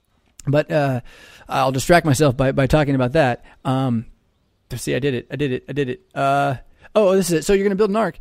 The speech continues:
because, 'cause Christians know that God saves. Jesus saves.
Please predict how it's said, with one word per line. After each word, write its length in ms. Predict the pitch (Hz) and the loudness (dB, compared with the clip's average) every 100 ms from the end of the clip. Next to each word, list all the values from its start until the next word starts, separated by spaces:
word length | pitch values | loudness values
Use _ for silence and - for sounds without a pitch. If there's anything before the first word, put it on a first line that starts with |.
| - | -10
because, 360 | - 202 196 165 - | -2 2 2 0 -4
'cause 380 | 214 190 - - - _ | 0 0 -2 -12 -20 _
Christians 480 | - 233 - 220 151 | -8 -6 -4 -6 -4
know 300 | 160 196 190 | -4 -2 -2
that 120 | 160 | -2
God 280 | 160 180 170 | -6 -6 -6
saves. 420 | - 226 156 - - _ - _ _ _ _ _ _ _ - 185 - - _ _ _ _ _ _ - | -4 -6 -6 -8 -14 _ -20 _ _ _ _ _ _ _ -16 -16 -16 -20 _ _ _ _ _ _ -6
Jesus 280 | 208 220 - | -4 -2 -4
saves. 540 | - 202 175 - | -4 -6 -6 -8